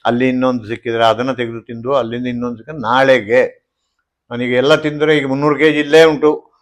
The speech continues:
ಈ ಮರದಲ್ಲಿ ಉಂಟು, ನಾನು ಈಗ ತಿಂದು ಬಿಡ್ತೀನಿ ಹೇಳಿದಂಗೆ ಅದಿಲ್ಲ ಅವಕ್ಕೆ. So ನಾಳೆಗೆ ನನಗಿರೋದಿಲ್ಲ ಹೇಳುವಂಥ ಇದು. So on an average ಅವು ಒಂದು ಫಿಫ್ಟಿ to ಫಿಫ್ಟಿ ಫೈವ್ ಕಿಲೋಮೀಟರ್ಸ್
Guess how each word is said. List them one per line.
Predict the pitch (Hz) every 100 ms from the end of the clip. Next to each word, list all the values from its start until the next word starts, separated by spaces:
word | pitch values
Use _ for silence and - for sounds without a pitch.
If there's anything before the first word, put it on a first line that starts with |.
| _
ಈ | 135
ಮರದಲ್ಲಿ | 135 135 147 143
ಉಂಟು, | 135 143
ನಾನು | 131
ಈಗ | 127
ತಿಂದು | 123 135 156
ಬಿಡ್ತೀನಿ | 147 123 127 123 113 _ _ _ _
ಹೇಳಿದಂಗೆ | 135 135 127 123 143
ಅದಿಲ್ಲ | 139 117 123 123
ಅವಕ್ಕೆ. | 120 - 90 - _ _ _
So | 156
ನಾಳೆಗೆ | 131 147 165 151 131 160 -
ನನಗಿರೋದಿಲ್ಲ | 123 131 127 120 110 104 101 113 95 - _ _ _ _
ಹೇಳುವಂಥ | 117 113 113 104
ಇದು. | 104 104 180 - -
So |
on | 147 120 117
an | 110 110
average | 135 147 151 180
ಅವು | 135 120 135
ಒಂದು | 123 117
ಫಿಫ್ಟಿ | 113 120 156
to | 151 135
ಫಿಫ್ಟಿ | 117 110 131
ಫೈವ್ | 127 120
ಕಿಲೋಮೀಟರ್ಸ್ | 123 123 123 123 120 110 185 185